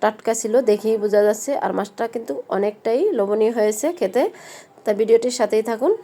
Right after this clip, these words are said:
তা এখন আমি মাছটা ধুয়ে পরিষ্কার করে নিয়েছি রান্না করার জন্য। এখানে চুলায় দিয়ে দিছি প্যান বসিয়ে, তা পরিমাণ মতো দিয়ে দিব সয়াবিন তেল, আর এখানে দিয়ে দিছি এক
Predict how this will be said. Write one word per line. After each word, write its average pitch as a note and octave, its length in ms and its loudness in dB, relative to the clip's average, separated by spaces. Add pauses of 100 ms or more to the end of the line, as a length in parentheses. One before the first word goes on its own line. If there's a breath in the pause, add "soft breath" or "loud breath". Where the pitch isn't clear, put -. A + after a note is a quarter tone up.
(1500 loud breath)
তা - 140 0
এখন A#3 220 -2
আমি A#3 120 4
মাছটা G#3+ 360 0 (500)
ধুয়ে G#3 260 6
পরিষ্কার A3+ 380 0
করে A#3 180 0
নিয়েছি A#3 300 2
রান্না G#3 280 0
করার G#3 340 2
জন্য। G#3+ 160 0 (180)
এখানে G#3 240 -2 (100)
চুলায় G#3 320 2
দিয়ে G#3 180 2
দিছি G#3+ 180 -6 (100)
প্যান G#3 240 0
বসিয়ে, A#3+ 300 0 (480 loud breath)
তা G3 80 -2 (100)
পরিমাণ A#3 380 4
মতো A#3+ 180 2
দিয়ে G#3+ 220 4
দিব G#3 200 2
সয়াবিন A3 420 2
তেল, C#4+ 140 0 (260)
আর F#3 140 -2
এখানে G#3 280 -2
দিয়ে G3+ 120 4
দিছি A3 260 -6 (200)
এক G#3 60 -8